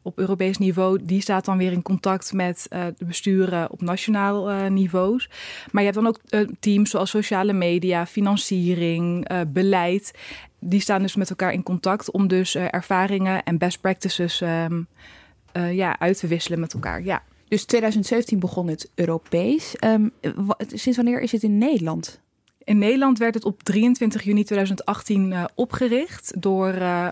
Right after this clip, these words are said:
Speaker 1: onder meer Renier van Landschot en, eh, Laurens Dassen. Dat is ook de, nu de huidige lijsttrekker. Renier van Landschot was de, eh, partijvoorzitter, eh, in Nederland. Eh, hij heeft zich, eh, in, ehm,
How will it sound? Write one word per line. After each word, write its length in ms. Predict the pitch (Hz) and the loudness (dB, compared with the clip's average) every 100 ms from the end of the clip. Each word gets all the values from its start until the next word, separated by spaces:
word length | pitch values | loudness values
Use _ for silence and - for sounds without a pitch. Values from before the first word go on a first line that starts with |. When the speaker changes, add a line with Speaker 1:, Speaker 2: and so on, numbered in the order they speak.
| - | -6
Speaker 1:
onder 240 | - 190 190 | -4 0 0
meer 440 | 190 190 185 180 | 0 0 -2 -4
Renier 400 | 170 185 196 220 | 0 2 4 2
van 160 | 214 180 | 0 -2
Landschot 680 | 180 240 - - 214 202 - | 2 2 2 0 0 0 -2
en, 280 | 185 180 | -2 0
eh, 100 | 175 | 0
Laurens 420 | 170 190 190 185 160 | 2 2 2 -2 0
Dassen. 300 | 175 214 233 | 0 0 -2
Dat 120 | 196 | -2
is 140 | 175 | -2
ook 180 | - 175 | -4 -2
de, 160 | 185 180 | -2 -2
nu 300 | 180 175 175 | -2 -2 -2
de 80 | 175 | 0
huidige 600 | 170 170 185 185 185 165 - - - - - | 0 0 0 -2 -4 -8 -10 -18 -18 -12 -2
lijsttrekker. 1120 | 180 190 - - 175 165 - 156 - 214 403 - | 0 0 -2 -4 -4 -4 -6 -6 -2 -2 -4 -6
Renier 340 | 190 190 202 214 | 0 4 4 2
van 160 | 214 | 0
Landschot 440 | 202 220 - 233 160 | 2 0 0 -2 0
was 240 | 208 233 | 0 0
de, 260 | 226 202 202 | 0 0 0
eh, 140 | 190 190 | -2 -4
partijvoorzitter, 1000 | - 196 202 214 - 202 190 190 196 185 | -6 -2 0 0 0 0 0 -2 -2 -2
eh, 100 | 190 185 | -2 -2
in 160 | - 190 | 0 2
Nederland. 680 | 185 214 233 240 311 - | 2 2 2 2 0 -2
Eh, 180 | - 196 | -4 -2
hij 120 | 185 | 0
heeft 260 | 190 196 196 | 2 0 0
zich, 260 | 202 196 - | -4 -6 -6
eh, 180 | 185 185 | -4 -4
in, 360 | - 196 196 - | -2 -2 -2 -4
ehm, 580 | 196 190 180 180 180 | -4 -2 -2 -2 -4